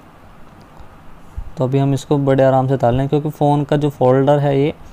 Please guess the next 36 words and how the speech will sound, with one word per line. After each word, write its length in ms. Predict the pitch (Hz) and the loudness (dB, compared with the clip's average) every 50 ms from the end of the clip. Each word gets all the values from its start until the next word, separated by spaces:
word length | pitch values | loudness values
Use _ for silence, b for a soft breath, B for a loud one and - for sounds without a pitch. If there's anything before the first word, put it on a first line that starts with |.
| B B - - | B B -20 -10
थोड़ा 220 | - - 127 135 135 | -6 -2 0 2 2
नीचे 280 | 139 135 123 - - | 2 0 0 -2 -2
से 120 | 131 147 151 | -2 -2 -2
टूटा 320 | 139 - 123 120 113 - 135 | -2 -2 -2 -2 0 2 2
हुआ 220 | 135 131 127 135 | 2 2 2 2
है, 100 | 139 139 | 2 0
आप 100 | 139 135 | 0 0
देख 200 | 127 120 120 113 | 0 -2 -2 -2
पा 160 | - - 123 120 | -2 -2 -2 0
रहे 120 | 120 120 | 0 0
होंगे 160 | 123 135 147 156 | -2 -4 -4 -6
crack 320 | - - 123 123 120 113 | -4 -2 0 0 0 0
हो 120 | 120 113 | -2 -2
रहा 120 | 110 117 135 | 0 0 -2
है, 100 | 175 - - B B B B B B B B B B - - | -4 -6 -10 B B B B B B B B B B -6 -4
तो 60 | 139 | -4
इसलिए 220 | 123 - 135 131 | -2 -2 -2 -2
हम 120 | 135 143 143 | 0 0 0
थोड़ा 200 | - 135 135 135 | 0 0 0 0
इसको 200 | 131 - 175 170 | 0 -2 -4 -2
सावधानी 440 | - 147 131 123 123 120 120 123 127 | 0 0 0 2 0 0 0 -2 -4
से 180 | - - 196 247 247 - - - | -6 -6 -8 -8 -10 -12 -8 -6
उतार 340 | 143 123 - 113 110 110 107 | -4 -2 0 0 0 0 -2
देंगे। 260 | 104 110 110 120 135 - - - B B B B B B B B B B B B - - - - | -4 -6 -8 -10 -12 -14 -16 -20 B B B B B B B B B B B B -20 -20 -10 -4
तो 100 | 135 135 | 0 0
guys, 200 | 143 147 143 135 | 2 2 2 2
यहाँ 160 | 131 131 131 | 2 0 0
पर 160 | 131 147 139 | 0 0 0
देखिए, 400 | 131 127 127 127 123 - 156 175 - - - - - - - | 0 0 0 0 0 -2 -4 -4 -6 -10 -18 -20 -18 -10 -4
ये 120 | 147 143 131 | -2 -2 0
बाहर 280 | 123 120 120 120 120 | 2 2 2 2 2
आ 80 | 120 120 | 2 2
चुका 260 | - - 120 113 123 | 0 -2 -4 -4 -2
है 60 | 120 117 | -4 -2
शायद 240 | - 123 123 123 | 0 0 0 -2
folder, 420 | 127 120 120 120 120 120 127 156 | -2 -2 -2 0 0 0 -2 -4